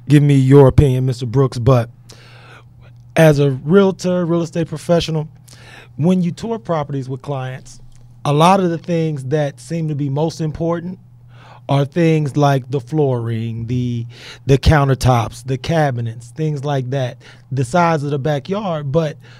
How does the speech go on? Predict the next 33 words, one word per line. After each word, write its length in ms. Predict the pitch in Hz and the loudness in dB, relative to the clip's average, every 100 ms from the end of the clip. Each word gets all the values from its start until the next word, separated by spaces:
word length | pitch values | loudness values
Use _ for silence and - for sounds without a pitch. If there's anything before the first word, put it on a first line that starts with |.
| - | -10
those 380 | 131 175 220 214 - | 0 0 0 -4 -6
aren't 280 | 180 185 156 | -8 -8 -10
the 80 | |
things 440 | 156 180 175 160 135 | -10 -4 -4 -4 -2
that 220 | 151 143 | -2 -2
when 120 | 147 | -4
you 100 | 143 | -6
actually 400 | 160 175 - 156 | -6 -6 -6 -6
move 280 | 156 156 139 | -4 -4 -6
in 120 | 139 | -6
and 120 | 135 120 | -8 -4
close 320 | 185 214 151 | -4 -4 -4
on 160 | 135 | -6
the 80 | 127 | -6
home, 440 | 117 123 117 117 120 - - - - | -6 -6 -8 -10 -14 -20 -20 -20 -6
that's 300 | 143 143 120 | 0 0 0
gonna 260 | 151 143 143 | -4 -4 -2
actually 380 | 156 160 151 143 | -2 -2 -2 -4
affect 460 | 120 185 170 - | -2 -2 -2 -2
your 140 | 151 139 | -6 -6
quality 440 | 131 127 127 135 | -4 -4 -4 -4
of 80 | 139 | -6
life. 320 | 180 202 - - - - - - - - | -8 -12 -18 -20 -20 -20 -20 -20 -20 -20
So 480 | - - 165 147 135 - - | -2 6 6 6 0 -10 -2
as 220 | 170 160 | 0 0
a 40 | 156 | -4
professional, 720 | 143 - 220 233 143 120 117 _ - - | -10 -6 -4 -4 -4 -6 -8 _ -20 0
when 220 | 151 156 | 4 6
you 140 | 185 233 | 6 4
meet 220 | 196 - | 2 2
clients 520 | 180 170 156 151 135 | 0 0 0 -2 -4
that 280 | 135 143 139 | 0 0 0
are 520 | 139 139 127 120 113 | 0 2 2 0 -2